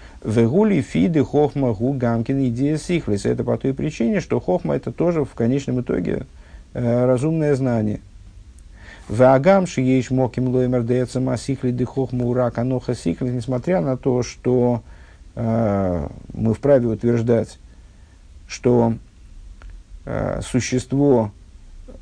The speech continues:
разума хохмы это именно аноха, это не, э, совершение выводов, какой-то разумный путь, э, м,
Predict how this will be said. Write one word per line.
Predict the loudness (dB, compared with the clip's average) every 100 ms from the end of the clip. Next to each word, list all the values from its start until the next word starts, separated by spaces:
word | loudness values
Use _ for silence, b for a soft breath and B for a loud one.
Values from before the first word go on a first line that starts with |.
| -20 -10
разума | 0 4 6 4 2 0
хохмы | 0 2 2 2 -6 -6 -10 b b -2
это | 0 2
именно | 2 2 2 0 0
аноха, | 2 2 2 0 -6 -8 -18 -20 -12
это | -4 -2 0
не, | 0 2 2 4 2 0 b b -8
э, | -4 -2
совершение | 2 2 2 2 2 2
выводов, | 2 2 2 0
какой-то | -2 0 0 2
разумный | 2 2 2 0 0
путь, | 2 0 0 -6
э, | -4
м, | -2 -2 -4 -6